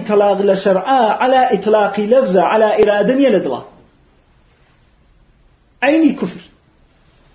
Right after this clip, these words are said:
کوفر على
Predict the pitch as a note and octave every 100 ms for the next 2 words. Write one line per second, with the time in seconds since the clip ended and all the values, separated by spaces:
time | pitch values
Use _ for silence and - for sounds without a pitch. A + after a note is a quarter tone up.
0 | _ _ _ - C#4+ G3+ G#3+ C4+ - _
1 | _ _ _ _ _ _ _ _ - G#3+
2 | A3+